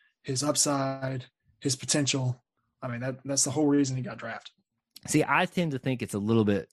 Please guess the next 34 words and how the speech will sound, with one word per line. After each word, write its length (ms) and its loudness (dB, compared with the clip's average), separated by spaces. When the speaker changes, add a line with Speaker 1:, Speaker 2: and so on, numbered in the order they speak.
Speaker 2:
yes, 440 2
his 140 -2
measurables 540 2
are 160 4
good 420 4
for 460 0
his 220 -6
upside, 520 0
his 120 -4
potential, 680 0
but 100 4
I 80 6
think, 460 0
honestly, 840 2
in 120 2
the 80 2
type 180 0
of 80 -8
position 340 -2
he's 80 -2
gonna 120 -2
be 100 -2
playing 520 2
in, 260 -8
while 320 4
he 640 0
t-, 140 -10
makes 240 -2
advantage 320 0
of 100 -4
what 140 -2
he 80 0
has 320 0
with 280 -6